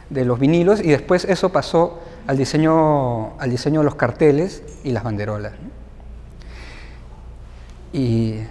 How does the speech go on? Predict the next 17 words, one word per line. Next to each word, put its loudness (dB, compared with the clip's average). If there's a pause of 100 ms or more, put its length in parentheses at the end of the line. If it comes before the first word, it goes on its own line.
ahí -8
está. -14 (960)
Es 0
un 8
degradé 8
clásico 6
verde, 6
amarillo, 4
rojo, 2
que -4
uno -2
lo 2
va 4
a 2
ver, 4 (600)
eh, -6
posteriormente 4